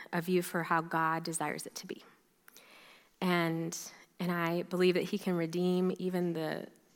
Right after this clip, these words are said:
the painful places in our hearts, um, for his glory, and that it can be a joyful thing.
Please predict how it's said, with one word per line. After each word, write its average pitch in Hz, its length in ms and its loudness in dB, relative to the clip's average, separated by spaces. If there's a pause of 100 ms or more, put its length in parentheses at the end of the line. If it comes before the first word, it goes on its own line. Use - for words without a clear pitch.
(140)
the 165 200 -6 (160)
painful 208 680 2 (460)
places 202 460 4
in 170 100 0
our 165 120 4
hearts, 170 520 2 (640)
um, 165 440 -2 (260)
for 185 120 0
his 180 240 0
glory, 175 460 0
and 175 120 -4
that 175 80 -2
it - 100 -6
can 180 140 -2
be 170 140 0
a 165 40 -4
joyful 165 360 -4
thing. - 340 -8